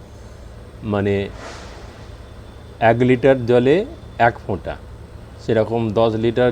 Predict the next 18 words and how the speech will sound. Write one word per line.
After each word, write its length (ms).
জলে 200
দশ 140
ফোঁটা 280
হিউমিক 380
অ্যাসিড 280
দিয়ে 220
আমি 140
সেই 260
জলটাও 440
ওই 120
হাফ 220
গ্লাস 220
করে 180
এতে 160
দিয়ে 240
দেব। 120
তাহলেই 480
গাছ 260